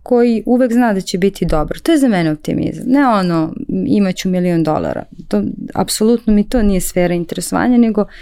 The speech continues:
ja znam da ću ja biti dobro i da će na kraju sve biti dobro. Kako god. Ali mnogi ljudi nemaju tu, e, sliku. I onda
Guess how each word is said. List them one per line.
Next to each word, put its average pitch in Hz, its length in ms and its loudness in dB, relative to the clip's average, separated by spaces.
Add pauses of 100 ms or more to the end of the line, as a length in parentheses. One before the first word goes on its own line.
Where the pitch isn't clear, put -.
(220)
ja 226 240 0
znam 247 320 4
da 226 100 2
ću - 160 -4
ja 226 140 2
biti 202 300 0
dobro 160 360 0
i 170 80 -2
da 175 80 -2
će 196 160 -2
na 190 80 0
kraju 190 240 0
sve 180 200 -2
biti 170 280 -4
dobro. - 420 -4 (680)
Kako 180 280 -4
god. 170 340 -4 (720)
Ali 190 220 2
mnogi 214 300 2
ljudi 214 300 4
nemaju 170 420 0
tu, - 240 -6 (400)
e, 175 160 -2
sliku. - 500 -8 (100)
I 196 160 0
onda 208 160 4